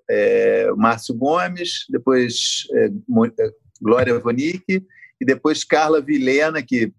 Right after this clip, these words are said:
te-, abrilhantou o nosso podcast esse ano, também uma entrevista muito bacana.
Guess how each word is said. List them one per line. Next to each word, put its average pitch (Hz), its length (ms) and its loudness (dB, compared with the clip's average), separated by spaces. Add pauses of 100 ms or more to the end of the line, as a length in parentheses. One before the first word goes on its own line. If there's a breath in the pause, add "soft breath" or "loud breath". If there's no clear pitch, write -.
te-, 135 280 0 (220)
abrilhantou 147 840 2
o - 20 -2
nosso 131 300 -2
podcast 120 720 -2
esse 113 220 -8
ano, 117 300 -2
também 110 200 0
uma 113 100 4
entrevista 110 460 0
muito 139 300 -2
bacana. 120 600 -2